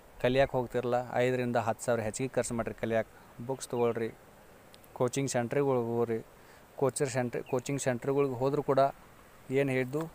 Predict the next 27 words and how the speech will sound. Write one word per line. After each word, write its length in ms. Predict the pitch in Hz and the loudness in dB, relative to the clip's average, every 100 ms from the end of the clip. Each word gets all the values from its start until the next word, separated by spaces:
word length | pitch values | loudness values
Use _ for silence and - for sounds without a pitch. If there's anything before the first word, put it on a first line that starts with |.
| 139 | -4
ನೀವು 140 | 131 | 0
ಯಾವ 240 | 123 139 | 6 8
ಕೆಲ್ಸಕ್ಕೆ 420 | 156 151 135 139 139 | 8 4 0 -4 -2
ಹೋಗಿರಿ 240 | 131 143 | 0 -2
ಆ 220 | 151 135 | -2 -4
ಕೆಲಸ 280 | 131 127 - | -2 0 0
ಮಾತ್ರ 340 | 127 123 - | 0 -2 -2
ಮಾಡಿರಿ. 260 | 147 123 123 | -2 -2 -4
Study 420 | - - 131 127 | -10 -6 -2 0
ಮಾಡಕ್ಕೆ 260 | 143 135 131 | 4 2 2
ಹೋಗಿರಿ, 220 | 127 135 | -2 -2
ಕಲಿಯಕ್ಕೆ 360 | - 117 117 123 | -2 0 0 -2
ಹೋಗಿರಿ, 220 | 123 - | -4 0
ಕಲಿಯೋದನ್ನು 360 | 120 123 120 117 | 2 4 2 0
ಮಾತ್ರ 340 | 117 135 - | 0 0 0
ಮಾಡಿರಿ. 260 | 120 117 127 - - - - - - | 0 0 -6 -16 -14 -14 -16 -2 2
ಅದನ್ನು 240 | 131 135 | 4 2
ಬಿಟ್ಟು 240 | 127 - | 0 0
ಬೇರೆದ್ರ 400 | 143 131 127 127 | 2 4 4 4
ಬಗ್ಗೆ 340 | 127 123 143 208 - - - - | 0 0 -2 -2 -6 -20 -20 -8
ವಿಚಾರ 280 | 135 123 135 | -2 4 4
ಮಾಡಕ್ಕೆ 320 | 127 120 117 | 4 2 4
ಹೋಗ್ಬೇಡ್ರಿ. 360 | 120 117 113 113 - - - - - | 2 2 0 -4 -8 -20 -20 -18 -4
Shortcut 600 | - 165 139 - 156 - | 6 8 8 6 4 4
ರಸ್ತೆ 240 | 143 - | 4 6
ಹುಡ್ಕಕ್ಕೆ 360 | 151 123 131 120 | 4 4 2 2
ಹೋಗ್ಬೇಡ್ರಿ. 300 | 117 113 110 | 2 0 -2